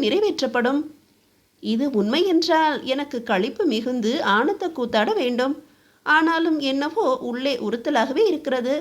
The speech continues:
பயமாகவும் இருக்கிறது." "இந்த புலம்பலை கேட்கத்தான் என்னை அழைத்தாயா? சரியான பயப்பிராந்து பிடித்து கொண்டது போலும் உன்னை." "அதெல்லாம் ஒன்றுமில்லை."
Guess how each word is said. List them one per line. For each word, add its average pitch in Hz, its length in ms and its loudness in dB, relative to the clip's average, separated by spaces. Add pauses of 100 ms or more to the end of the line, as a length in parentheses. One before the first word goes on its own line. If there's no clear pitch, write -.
(360)
பயமாகவும் 247 680 0
இருக்கிறது." 247 460 0 (580)
"இந்த 262 140 4 (140)
புலம்பலை 226 460 2
கேட்கத்தான் 294 640 0 (140)
என்னை 254 180 2 (120)
அழைத்தாயா? 233 540 0 (440)
சரியான 226 580 0
பயப்பிராந்து 277 720 2
பிடித்து 247 320 -2
கொண்டது 240 320 -2
போலும் 233 360 0
உன்னை." 254 300 0 (800)
"அதெல்லாம் 190 480 0
ஒன்றுமில்லை." 254 600 2